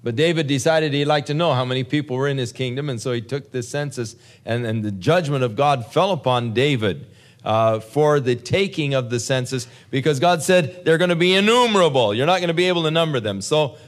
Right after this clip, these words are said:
from the time of God's judgment upon David, the Jews refused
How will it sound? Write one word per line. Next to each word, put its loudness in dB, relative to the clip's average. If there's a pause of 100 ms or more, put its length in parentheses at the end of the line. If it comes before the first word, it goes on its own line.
from 0
the 0
time -2
of -2
God's 2
judgment 0
upon -2
David, -2
the -6
Jews -4
refused -4